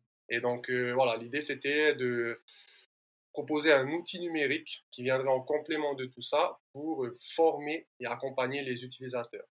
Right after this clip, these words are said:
Parce que, pareil, avec l'expérience, je me suis rendu compte qu'en Polynésie,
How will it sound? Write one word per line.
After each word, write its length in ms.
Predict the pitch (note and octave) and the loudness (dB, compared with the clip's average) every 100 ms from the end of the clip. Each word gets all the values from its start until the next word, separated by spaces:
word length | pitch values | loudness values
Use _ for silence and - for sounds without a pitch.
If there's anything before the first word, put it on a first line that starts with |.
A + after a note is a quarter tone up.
| _ _ _ _ _ _ | _ _ _ _ _ _
Parce 140 | A#2 - | -4 -4
que, 520 | B2 A#2 A2+ A2+ A2+ C#3+ | -2 -2 0 0 2 4
pareil, 380 | C#3 A#2 G2+ _ - | 6 4 0 _ -8
avec 220 | A2+ A#2 | -8 -4
l'expérience, 560 | B2+ - B2+ C3+ D3 B2+ | -6 -2 0 2 2 0
je 60 | |
me 40 | A#2 | -8
suis 160 | - | -4
rendu 240 | A#2+ A#2 B2 | -4 -4 -4
compte 260 | C#3 C3 C3 | -4 -4 -6
qu'en 140 | G#2+ | -10
Polynésie, 840 | A#2+ B2+ B2+ B2+ B2+ D3+ D#3 D#3+ | -6 -4 -2 -2 -4 -6 -6 -8